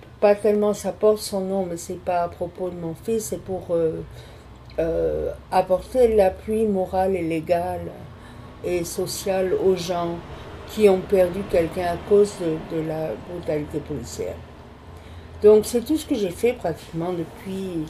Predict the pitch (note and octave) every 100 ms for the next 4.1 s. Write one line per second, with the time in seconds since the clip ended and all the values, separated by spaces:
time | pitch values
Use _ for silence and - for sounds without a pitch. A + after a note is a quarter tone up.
0 | - F#3 F3 D#3+ D3+ D#3+ D#3 C#3 - -
1 | - F#3+ E3+ C#3+ B2 - - - - -
2 | - - - G3+ F#3+ F#3 G#3+ G#3 F#3+ F#3+
3 | - G#3 F#3 F3+ - A3 G#3+ F#3+ E3+ D#3